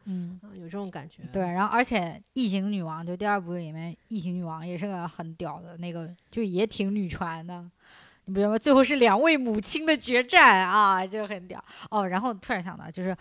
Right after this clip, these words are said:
Speaker 1: 很多人不喜欢第三部，还有个原因是因为一刚开始 Hicks 跟 Newt 就被写死了。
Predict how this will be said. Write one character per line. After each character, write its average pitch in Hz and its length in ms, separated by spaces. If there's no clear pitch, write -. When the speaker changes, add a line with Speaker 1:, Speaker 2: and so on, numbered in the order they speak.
Speaker 1:
很 214 140
多 240 100
人 220 140
不 226 80
喜 156 160
欢 170 240
第 175 80
三 180 180
部， 165 140
还 165 140
有 175 80
个 160 80
原 156 140
因 180 160
是 170 120
因 185 100
为 196 160
一 247 60
刚 269 240
开 269 220
始 180 340
Hicks - 300
跟 190 160
Newt 190 300
就 185 100
被 185 80
写 160 240
死 - 180
了。 170 200